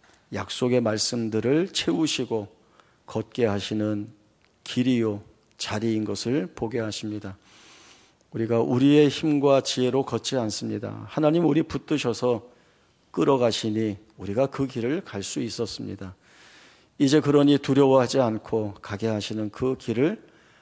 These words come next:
하나님이 우리의 삶 가운데에서 풀어내시는 그 은혜의 역사를 신뢰함으로 그 자리에 서서 하나님 바라보며 나아가는 귀한 믿음의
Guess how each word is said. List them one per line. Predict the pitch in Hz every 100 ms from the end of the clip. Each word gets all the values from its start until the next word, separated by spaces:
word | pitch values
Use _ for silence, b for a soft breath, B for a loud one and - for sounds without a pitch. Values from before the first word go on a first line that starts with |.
| b -
하나님이 | - 160 156 156
우리의 | 139 143 165 165
삶 | 165 160
가운데에서 | 156 160 147 143 143 - 139 - -
풀어내시는 | - - 240 185 143 143 147 139
그 | 165 165 147
은혜의 | 170 185 165
역사를 | 123 - 131 127
신뢰함으로 | 120 - 185 196 196 175 143 139 160 117 b b b b b -
그 | - 131 127
자리에 | - 113 117 117 110
서서 | - 110 104 107
하나님 | 123 - - 175 165 170
바라보며 | 143 120 123 120 107 131 185 b b b b -
나아가는 | 98 113 143 135 117 127 127 107 -
귀한 | 123 113 117 107
믿음의 | 123 139 131 147